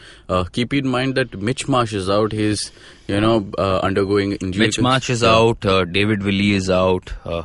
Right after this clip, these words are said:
Speaker 2: all these guys won't be playing. Ian Bell is there. Tim Bresnan is there. Mitchell Johnson is there.
Speaker 1: Hmm.
Speaker 2: So, yeah. So make
Speaker 1: Okay.
Speaker 2: note of these
Speaker 1: So,
Speaker 2: things.
Speaker 1: would you like to jot down
Speaker 2: And,
Speaker 1: your
Speaker 2: and, and the most important thing, Nikhil, people have been leaving Sam Whiteman out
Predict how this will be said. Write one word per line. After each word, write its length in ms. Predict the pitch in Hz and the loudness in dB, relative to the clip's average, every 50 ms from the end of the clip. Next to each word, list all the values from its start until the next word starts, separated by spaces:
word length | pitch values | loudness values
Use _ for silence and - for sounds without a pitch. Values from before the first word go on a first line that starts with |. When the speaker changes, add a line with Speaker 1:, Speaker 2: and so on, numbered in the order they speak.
| - - | -8 -8
Speaker 2:
all 160 | 98 95 95 | -6 -6 -4
these 220 | 92 98 98 92 | -2 -2 -4 -2
guys 260 | 92 - 95 95 90 92 | -2 -2 -2 -2 -2 -2
won't 180 | 92 95 92 | 0 0 0
be 100 | 92 98 87 | 0 0 -2
playing. 300 | - 87 92 92 92 - | -2 -2 0 0 0 -2
Ian 220 | 101 104 107 107 104 | -2 0 2 2 2
Bell 160 | 98 101 110 | 2 0 0
is 140 | 113 107 101 | 0 -2 0
there. 200 | - 104 101 101 | 0 0 0 0
Tim 260 | - - 113 113 110 | 0 -2 0 0 0
Bresnan 400 | 101 101 98 92 95 98 98 92 | 0 0 -2 0 0 0 2 2
is 140 | 90 90 85 | 0 0 -2
there. 180 | - 87 87 | -2 -2 0
Mitchell 300 | 85 98 107 104 - 120 | 0 -2 -2 0 0 0
Johnson 400 | 117 107 101 101 98 - 98 95 | 0 0 0 -2 -2 -2 -4 -4
is 140 | 90 87 - | -4 -6 -8
there. 220 | - - 78 78 73 - - _ _ | -8 -8 -8 -8 -8 -12 -20 _ _
Speaker 1:
Hmm. 180 | - 110 107 98 | -4 -4 -2 -4
Speaker 2:
So, 140 | 90 - - - - - | -6 -10 -16 -20 -18 -14
yeah. 180 | 101 92 87 - _ - _ | -14 -14 -14 -16 _ -20 _
So 180 | - - 120 | 0 2 2
make 140 | 104 101 101 | 2 2 2
Speaker 1:
Okay. 60 | 107 98 | 2 0
Speaker 2:
note 140 | 95 92 - | 0 0 -2
of 140 | 92 87 85 | -4 -6 -4
these 140 | 85 85 - | -8 -8 -4
Speaker 1:
So, 180 | - - 120 117 | 2 4 6 6
Speaker 2:
things. 300 | 113 113 104 80 90 104 | 8 6 6 4 4 2
Speaker 1:
would 100 | 110 113 | 2 2
you 80 | 120 | 4
like 280 | 120 120 120 120 107 - | 4 4 2 2 0 -2
to 200 | - 120 113 107 | -2 0 0 0
jot 220 | 98 101 104 104 104 | 0 0 0 0 2
down 80 | 147 139 | 2 2
Speaker 2:
And, 60 | 117 | 4
Speaker 1:
your 100 | 113 147 | 4 2
Speaker 2:
and, 120 | 151 - 139 147 147 135 - | 2 2 2 4 2 4 2
and 100 | 127 123 | 2 2
the 80 | 135 135 | 4 4
most 240 | 135 139 147 - | 4 4 4 4
important 420 | 151 135 127 143 135 139 147 143 131 | 2 2 2 2 0 2 0 -2 0
thing, 140 | 139 131 131 | 0 0 0
Nikhil, 320 | 123 113 - 139 131 127 | 0 0 0 -2 -2 -2
people 340 | - - 120 117 - 131 123 | -2 -4 -6 -4 -2 -2 0
have 160 | 120 120 120 | 0 0 2
been 140 | 123 123 117 | 2 2 2
leaving 340 | 113 110 110 110 120 123 113 | 2 2 2 2 2 2 0
Sam 300 | - - 107 110 113 113 | 0 0 0 2 2 4
Whiteman 420 | 107 104 101 - - 110 107 101 | 4 4 2 2 0 0 2 2
out 220 | 92 104 - - | 2 0 0 -2